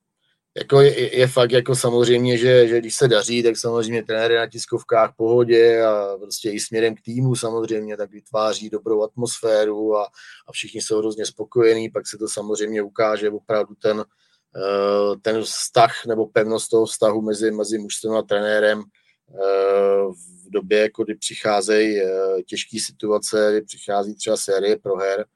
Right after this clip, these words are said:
Eh, no ale, ale Baník vlastně ten, ten od začátku sezóny zažíval akorát,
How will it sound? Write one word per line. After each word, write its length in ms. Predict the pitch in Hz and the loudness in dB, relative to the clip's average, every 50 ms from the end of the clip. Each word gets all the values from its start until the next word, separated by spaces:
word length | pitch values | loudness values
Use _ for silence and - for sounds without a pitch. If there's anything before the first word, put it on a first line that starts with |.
| _ _ _ _ _ _ _ _ _ _ _ - - 92 | _ _ _ _ _ _ _ _ _ _ _ -16 -10 -8
Eh, 720 | 95 95 98 98 98 95 98 98 98 98 98 98 98 98 | -4 -2 -2 0 0 0 0 0 0 0 -2 -2 -4 -4
no 160 | 101 104 107 | -4 -2 0
ale, 300 | 110 110 113 113 110 107 | 2 4 4 4 2 2
ale 220 | - 104 107 107 | 0 0 0 0
Baník 380 | 107 - 107 104 110 113 113 110 | 0 0 -2 -4 -4 -6 -6 -4
vlastně 440 | 113 110 104 - - 113 110 110 107 | -4 -4 -4 -4 -6 -4 -4 -4 -2
ten, 300 | 110 110 110 110 110 110 110 107 107 107 104 - - | -2 -4 -4 -4 -4 -4 -4 -4 -4 -4 -6 -8 -8
ten 120 | 110 110 | -10 -10
od 140 | 107 104 104 | -8 -6 -4
začátku 420 | 113 107 - 113 110 107 - 117 | -6 -4 -2 -2 -2 -2 -4 -6
sezóny 420 | - - 107 101 107 107 107 107 104 | -10 -10 -8 -6 -4 -4 -4 -2 -4
zažíval 380 | 107 101 101 110 110 107 107 | -4 -4 -6 -6 -4 -2 -2
akorát, 500 | 107 107 _ - 110 110 110 110 113 113 | -2 -2 _ -2 0 2 4 4 4 2